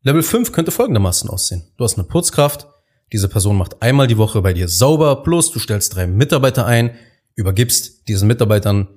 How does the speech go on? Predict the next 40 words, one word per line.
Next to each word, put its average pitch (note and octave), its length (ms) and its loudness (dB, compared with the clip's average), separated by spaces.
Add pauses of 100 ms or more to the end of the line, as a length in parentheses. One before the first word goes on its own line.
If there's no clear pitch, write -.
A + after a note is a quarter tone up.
(160)
sauber A#2 460 2
die A#2 80 2
Aufgaben, A2+ 500 2
erstellst F#2 400 -2
simple B2+ 260 2
Anleitungen G#2+ 480 0
und G2+ 140 -6
Checklisten - 500 -4
für G2 120 -4
sie, G2 100 -2
damit G2+ 220 -2
die - 20 -8
den F#2+ 160 -2
Job G#2+ 240 0
halt F#2+ 140 0
ordentlich F#2+ 420 -2
machen G#2 220 2
können. F#2 240 -4 (760)
Level G2+ 360 2
zehn F#3+ 680 -2
könnte D3+ 180 -6
folgendermaßen G2 640 -2
sein. F#2+ 220 -10 (340)
Du G#2+ 80 0
hast G#2 100 0
mehrere A#2+ 540 2
Putzkräfte A#2 760 -2
und - 240 -6
Köche D3 600 -4 (560)
total A#2+ 420 0
in G#2+ 120 2
deinem G#2 180 2
privaten A2 400 0
Leben G#2+ 300 0
rund A#2 240 4
um C3+ 100 6
die A#2 100 2
Uhr A#2+ 120 6
im G#2+ 80 2
Einsatz. G2+ 580 2